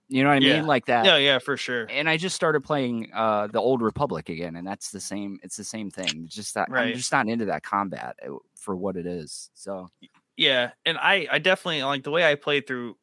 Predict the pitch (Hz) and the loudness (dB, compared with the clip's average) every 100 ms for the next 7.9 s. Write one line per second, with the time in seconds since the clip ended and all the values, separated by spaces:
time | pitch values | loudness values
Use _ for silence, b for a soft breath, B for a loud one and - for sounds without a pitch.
0 | - 139 123 - _ _ 151 180 151 139 | -6 -2 -4 -6 _ _ 2 2 2 -2
1 | 117 127 113 131 127 123 113 117 120 113 | -4 -8 -4 -2 -2 -6 -10 -10 -10 -8
2 | 123 113 - 131 - 131 113 113 117 120 | -6 -6 -4 -4 -4 -4 -4 -4 -6 -8
3 | 117 - 113 110 107 _ _ - - 135 | -10 -10 -10 -12 -16 _ _ -14 -4 -2
4 | 117 - 117 - 131 117 113 117 113 113 | -2 -2 -8 -6 -6 -4 -6 -8 -8 -8
5 | 110 113 117 117 113 117 110 - B B | -6 -2 0 0 -2 -4 -6 -10 B B
6 | B B 147 139 127 120 151 123 - 151 | B B 2 2 0 0 0 -2 -4 -4
7 | 139 147 - 120 - 120 127 - - | -2 -2 -2 -2 0 0 0 0 -8